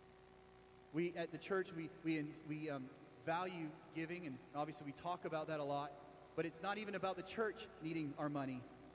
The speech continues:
your money. I mean, we could, you know, turn this into a business, and we'll just make it into some consumer thing, and you can just come and just hang out and be a part of this. But that would be completely unloving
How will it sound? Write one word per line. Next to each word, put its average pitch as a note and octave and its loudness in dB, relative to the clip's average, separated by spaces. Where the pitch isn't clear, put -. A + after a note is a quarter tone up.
your D3+ 4
money. C#3+ 2
I D3+ -4
mean, E3+ 4
we E3+ 6
could, F3 -2
you D#3 2
know, C3 0
turn D3+ 0
this D#3+ -6
into F3+ 4
a F3 6
business, C#3 0
and G#2+ -10
we'll C3 -4
just C#3 -10
make D3+ -2
it D3+ -4
into D3+ 0
some D3+ -6
consumer E3 -4
thing, B2+ -6
and A#2+ -4
you D3 -2
can D#3 -8
just - -12
come D#3+ -2
and D3 -4
just - -10
hang D#3 -6
out E3+ -2
and D3+ -10
be E3 -2
a - -2
part F3+ 0
of D#3+ 2
this. C3 0
But F3 8
that A3 8
would B3+ 8
be B3+ 4
completely G#3+ -4
unloving E3 0